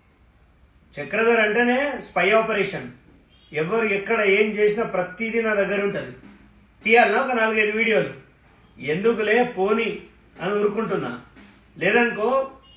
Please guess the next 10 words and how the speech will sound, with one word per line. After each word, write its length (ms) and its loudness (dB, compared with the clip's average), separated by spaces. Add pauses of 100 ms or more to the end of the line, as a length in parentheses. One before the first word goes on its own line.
(400)
ఇక 100 0
వేరే 340 2
లెవెల్లో 320 0
చేస్తా. 500 -6 (640)
తిట్టినందుకు 760 -2
సారీ 460 2
ఫీల్ 280 -2
అయ్యి, 260 -4 (420)
సారీ 400 2
చెప్పకున్నా, 720 -2